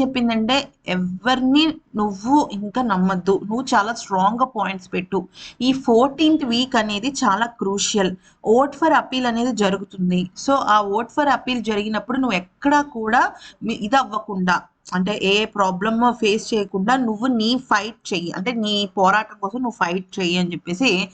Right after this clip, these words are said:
చాలా ఎమోషనల్ అయిపోయింది అనమాట. Even డెమాన్ కూడా చాలా బాధపడ్డాడు. ఎందుకంటే ఒకవేళ కనుక తను ticket to finale కొట్టి ఉండుంటే maybe తను ఉండేదేమో.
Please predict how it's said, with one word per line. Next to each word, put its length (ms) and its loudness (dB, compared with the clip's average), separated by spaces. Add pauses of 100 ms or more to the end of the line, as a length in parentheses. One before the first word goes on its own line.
(420)
చాలా 380 0
ఎమోషనల్ 460 -2
అయిపోయింది 300 -2
అనమాట. 260 -4
Even 360 0
డెమాన్ 340 0
కూడా 240 -2
చాలా 180 0
బాధపడ్డాడు. 580 0
ఎందుకంటే 640 -2 (240)
ఒకవేళ 460 0
కనుక 300 -6 (100)
తను 200 -2
ticket 300 -2
to 40 2
finale 360 0
కొట్టి 360 -2
ఉండుంటే 560 2
maybe 500 2 (400)
తను 160 -2
ఉండేదేమో. 720 0